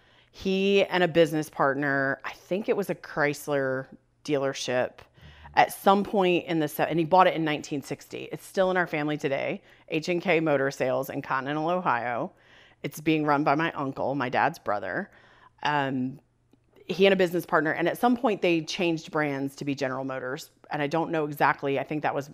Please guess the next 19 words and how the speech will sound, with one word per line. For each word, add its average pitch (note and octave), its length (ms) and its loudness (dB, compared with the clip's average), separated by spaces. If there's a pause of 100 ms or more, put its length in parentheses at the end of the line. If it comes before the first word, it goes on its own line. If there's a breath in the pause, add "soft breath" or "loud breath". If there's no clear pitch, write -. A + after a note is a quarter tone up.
before C3 340 -4
I B2 40 -6
was B2 100 -12
born. B2 320 -8
So, B2+ 320 -4 (560 soft breath)
um, C#3+ 160 -4
sometime F3 380 0
in D3 60 0
the C3 60 -2
early C3+ 260 0
seventies, C3 520 -4
he C#3+ 140 -8
changed C3+ 560 -4
affiliation B2+ 760 -4
from B2+ 540 -6 (320 loud breath)
A E3+ 220 8
M D3+ 160 0
C C#3+ 600 0
and B2 400 -2